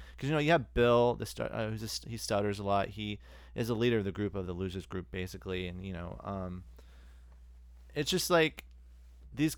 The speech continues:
these actors, like, the kid actors, I, I found them interesting. I also f-, uh, found, uh, that some of the adults in the story were actually good. I mean, this, this, this, uh, movie doesn't really have, like, a lot of adults in 'em. Um,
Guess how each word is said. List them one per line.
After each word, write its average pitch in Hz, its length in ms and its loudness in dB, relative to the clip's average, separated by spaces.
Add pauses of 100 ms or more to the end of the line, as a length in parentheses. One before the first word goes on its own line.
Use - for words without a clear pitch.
(120)
these 143 200 -2
actors, 156 460 4
like, 127 200 2
the 156 100 -8
kid 139 180 -2
actors, 135 420 2
I, 117 220 -2
I 110 100 -2
found 123 280 -2
them 113 140 -4
interesting. 123 600 -6 (1300)
I 110 120 0
also 117 300 2
f-, - 180 -10
uh, 107 240 0
found, 104 580 -2
uh, 95 400 0
that 92 280 -4
some 110 200 -8
of 107 40 -6
the 101 80 -2
adults 95 380 -4
in 95 60 -8
the 90 60 -6
story 90 280 -4
were 87 100 -4
actually 87 280 -8
good. 98 140 -6
I 123 60 -8
mean, 135 80 -4
this, 139 180 -6
this, - 340 -8
this, - 400 -4
uh, 151 280 6 (260)
movie 143 240 0
doesn't 170 180 0
really 143 140 -4
have, 135 80 -2
like, 117 80 -4
a 113 60 -2
lot 117 180 2
of 104 80 -4
adults 98 420 -4
in 110 160 -6
'em. - 220 -8 (840)
Um, 101 520 0